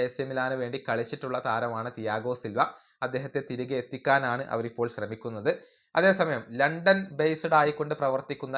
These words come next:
ചില ഇംഗ്ലീഷ് പ്രീമിയർ ലീഗ് ക്ലബ്ബുകൾക്കും അദ്ദേഹത്തിൽ താല്പര്യമുണ്ട് എന്നുള്ള റൂമറുകൾ പുറത്തേക്ക് വന്നിരുന്നു. കാരണം അദ്ദേഹത്തിൻ്റെ കുടുംബം ഇപ്പോൾ, ഏഹ്, ലണ്ടനിലാണ് സെറ്റിൽ ആയിട്ടുള്ളത്. ചെൽസിയുടെ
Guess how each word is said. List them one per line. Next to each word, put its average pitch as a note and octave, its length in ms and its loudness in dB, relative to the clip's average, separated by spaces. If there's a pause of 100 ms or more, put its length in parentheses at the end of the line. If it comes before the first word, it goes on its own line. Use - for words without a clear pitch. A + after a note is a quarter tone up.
(120)
ചില C3 120 0 (460)
ഇംഗ്ലീഷ് C#3 420 -2
പ്രീമിയർ C3 380 2 (120)
ലീഗ് C3+ 260 -2
ക്ലബ്ബുകൾക്കും C3 580 -4 (180)
അദ്ദേഹത്തിൽ A#2 380 -8 (100)
താല്പര്യമുണ്ട് B2+ 640 -4 (160)
എന്നുള്ള C#3 220 0 (400)
റൂമറുകൾ D3+ 480 2
പുറത്തേക്ക് A#2 480 -4
വന്നിരുന്നു. A2+ 380 -6 (380)
കാരണം D3 420 6
അദ്ദേഹത്തിൻ്റെ D3 460 -2 (100)
കുടുംബം C#3+ 400 2 (140)
ഇപ്പോൾ, C#3+ 200 0 (420)
ഏഹ്, B2+ 120 -2
ലണ്ടനിലാണ് C3+ 640 4
സെറ്റിൽ C3 300 -4
ആയിട്ടുള്ളത്. B2 400 -2 (160)
ചെൽസിയുടെ C3 480 0